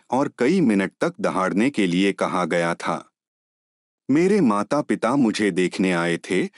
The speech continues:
बहुत सारी उम्मीदें थीं और दुख की बात है कि मास्क के कारण वे मुझे मंच पर पहचान भी नहीं सके।"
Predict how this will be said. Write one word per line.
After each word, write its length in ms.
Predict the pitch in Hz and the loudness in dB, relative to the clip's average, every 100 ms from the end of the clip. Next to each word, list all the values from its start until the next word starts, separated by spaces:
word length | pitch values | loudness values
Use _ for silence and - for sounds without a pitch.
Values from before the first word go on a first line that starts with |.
| - - | -18 -6
बहुत 320 | 113 147 208 | -4 -2 -2
सारी 380 | - 123 131 180 | -2 -2 0 0
उम्मीदें 600 | - 95 92 95 92 90 | 0 0 2 0 0 -2
थीं 340 | - 101 143 202 - - | -2 0 0 -2 -8 -4
और 180 | 160 | -2
दुख 280 | 127 131 - | 0 -2 -4
की 180 | - 165 | -4 -2
बात 360 | 107 87 87 - | 0 -2 -4 -4
है 300 | 90 98 175 - - | -2 -2 -4 -12 -4
कि 100 | 104 | 0
मास्क 380 | 98 87 85 - | 2 0 -2 -6
के 160 | - 98 | -4 -2
कारण 400 | 92 87 95 156 | 0 0 0 -2
वे 220 | 104 160 | 0 2
मुझे 360 | 127 98 123 | 2 0 0
मंच 300 | 160 95 104 | 2 0 -2
पर 220 | - 139 170 | -2 -2 -2
पहचान 580 | 107 90 - 101 104 | -2 -4 -2 -2 0
भी 200 | 104 120 | 0 0
नहीं 260 | 170 87 95 | 0 2 0
सके।" 420 | - 90 95 87 | -2 -2 -2 -4